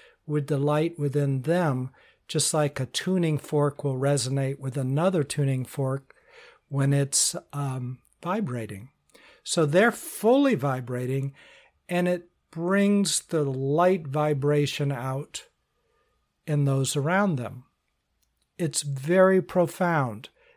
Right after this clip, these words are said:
Think of, it's like an atomic bomb. And I'll say that, and again, people will think I'm exaggerating, but if you've been around it,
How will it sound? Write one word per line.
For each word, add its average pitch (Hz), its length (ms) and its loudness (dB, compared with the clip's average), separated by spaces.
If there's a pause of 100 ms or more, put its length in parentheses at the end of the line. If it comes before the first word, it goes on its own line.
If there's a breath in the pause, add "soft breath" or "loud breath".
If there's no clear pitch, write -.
Think 202 360 2
of, 165 360 0 (1400)
it's - 200 -6
like 175 200 -6
an 170 100 0
atomic 165 680 -4
bomb. 139 720 -2
And 165 140 -2
I'll 160 100 0
say 175 380 2
that, 180 340 0
and 139 160 -4
again, 139 400 -4
people 214 300 -4
will 214 120 0
think 233 300 -4
I'm 214 180 0
exaggerating, 147 1000 0 (440 loud breath)
but 147 140 0
if 147 160 2
you've 143 220 0
been 170 180 2
around 170 480 0
it, 175 220 -4